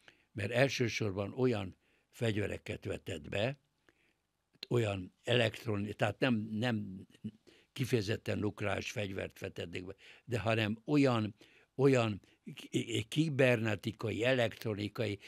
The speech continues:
de nukleáris, ö, vonatkozású fegyvereket, ami-, amiket rázúdítottak a, az, a, a, az irakai hadseregre, és a, a katonák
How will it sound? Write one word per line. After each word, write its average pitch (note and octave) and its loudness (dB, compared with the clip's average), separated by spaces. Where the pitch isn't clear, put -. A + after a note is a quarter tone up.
de A#2+ 2
nukleáris, C3 4
ö, G#2+ 0
vonatkozású G#2+ 0
fegyvereket, B2+ 2
ami-, A#2 0
amiket A2+ 0
rázúdítottak A2+ 0
a, F2 -10
az, G2 -6
a, F#2+ -8
a, F#2 -8
az G#2 -6
irakai A#2+ 0
hadseregre, A2+ -2
és - -4
a, G#2+ -4
a - -14
katonák C#3+ -2